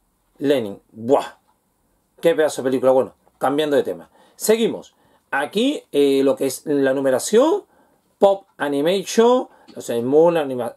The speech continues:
en la numeración doscientos setenta y dos. De lado, lo que hemos dicho. Arriba, media carita siempre.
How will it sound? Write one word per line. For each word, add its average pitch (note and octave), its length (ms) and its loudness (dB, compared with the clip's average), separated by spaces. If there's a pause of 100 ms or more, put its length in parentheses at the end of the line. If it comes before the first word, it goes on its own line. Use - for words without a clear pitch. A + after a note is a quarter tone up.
en C3 160 -2
la B2 100 -2
numeración B2+ 520 -2 (300)
doscientos F3+ 640 -2
setenta F3 380 0
y C#3+ 80 2
dos. A3+ 560 2 (1160)
De E3+ 240 0
lado, D#3+ 440 -2 (100)
lo C#3 160 4
que C#3+ 60 0
hemos B2 180 -2
dicho. A#3+ 640 2 (1040)
Arriba, D#3 560 0
media E3+ 400 0
carita D3 360 -2
siempre. G3 760 0